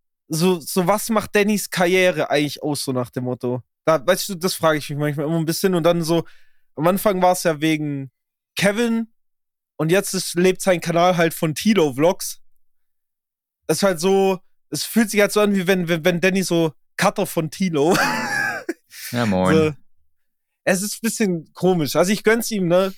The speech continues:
Speaker 1: Ich meine, nur sowas hat für mich immer so ein bisschen so ein, so ein Ranhänger-Nachgeschmack. Weißt du, wie ich mein?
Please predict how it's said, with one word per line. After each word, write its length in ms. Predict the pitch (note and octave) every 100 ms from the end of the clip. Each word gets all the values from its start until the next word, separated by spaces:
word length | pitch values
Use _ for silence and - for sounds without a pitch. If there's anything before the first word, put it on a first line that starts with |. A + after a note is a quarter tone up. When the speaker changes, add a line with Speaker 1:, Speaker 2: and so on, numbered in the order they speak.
| -
Speaker 1:
Ich 140 | E3+
meine, 200 | G3 G3
nur 100 | F#3
sowas 420 | D3+ F#3 F#3 - D#3 - - -
hat 140 | F3
für 100 | F3
mich 180 | F3+ F3
immer 140 | D#3
so 100 | C#3
ein 80 | D3+
bisschen 280 | D#3 - D#3
so 200 | C#3 D3
ein, 200 | C#3 C3 - -
so 160 | -
ein 80 | D#3+
Ranhänger-Nachgeschmack. 1200 | D#3 F#3 F3+ C#3+ D3 C#3 C3+ C3+ - C3 C#3 B2+ C3
Weißt 200 | D3+ -
du, 20 |
wie 40 |
ich 100 | D#3
mein? 220 | D#3+ D#3